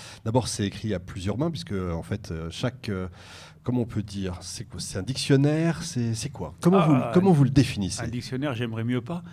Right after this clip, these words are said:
Speaker 2: mais, <laughs> mais oui, c'est un collectif,
Speaker 1: Un
Speaker 2: avec
Speaker 1: collectif,
Speaker 2: tous
Speaker 1: oui.
Speaker 2: les avantages, euh, du collectif, qui fait que, euh,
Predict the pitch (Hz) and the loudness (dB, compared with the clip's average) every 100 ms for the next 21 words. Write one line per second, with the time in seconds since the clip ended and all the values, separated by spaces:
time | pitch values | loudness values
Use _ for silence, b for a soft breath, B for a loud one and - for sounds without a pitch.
0 | B B B B - 107 107 - - - | B B B B -10 -8 -4 -4 -4 -8
1 | 90 - - - - - - - - 120 | -8 -8 -8 -8 -8 -8 -14 -18 -6 2
2 | 185 175 123 104 127 127 - 131 - - | 4 2 -2 -4 -2 -2 -4 -8 -12 -16
3 | - 101 - 107 117 151 143 127 110 107 | -10 -8 -4 -4 -2 0 2 0 0 -4
4 | 110 127 113 87 104 95 92 92 95 95 | -6 -4 -6 -6 -6 -6 -8 -8 -10 -10
5 | 98 98 - 185 - - 90 - 127 131 | -10 -10 -12 -14 -14 -16 -16 -8 -10 -8
6 | - 113 98 87 | -8 -6 -6 -8